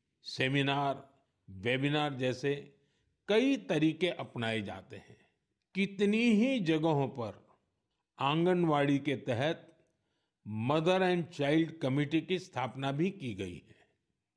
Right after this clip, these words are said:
ये कमेटी कुपोषित बच्चों, गर्भवती महिलाओं और नवजात शिशुओं की माताओं को ट्रैक करती है। उन्हें लगातार मॉनिटर किया जाता है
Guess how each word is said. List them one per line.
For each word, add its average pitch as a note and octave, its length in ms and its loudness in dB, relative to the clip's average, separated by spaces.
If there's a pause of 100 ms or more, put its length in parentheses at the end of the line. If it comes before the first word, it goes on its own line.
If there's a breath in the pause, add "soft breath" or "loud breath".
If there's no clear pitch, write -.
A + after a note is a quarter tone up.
(120)
ये A2 160 -2
कमेटी D#3+ 800 -2 (540)
कुपोषित A3 640 0
बच्चों, D3+ 540 0 (600)
गर्भवती D#3+ 720 2
महिलाओं B2+ 680 -2 (520)
और A#3+ 140 0
नवजात D3 600 0
शिशुओं C#3 520 -6
की E3+ 140 -6
माताओं A#2+ 540 -6
को F3+ 140 -8
ट्रैक D3+ 460 -4
करती F#2+ 480 -14
है। - 60 -20 (600 soft breath)
उन्हें G#3+ 280 2
लगातार E3 600 2
मॉनिटर D3+ 560 0
किया C#3+ 300 -6
जाता F2 340 -16
है - 280 -20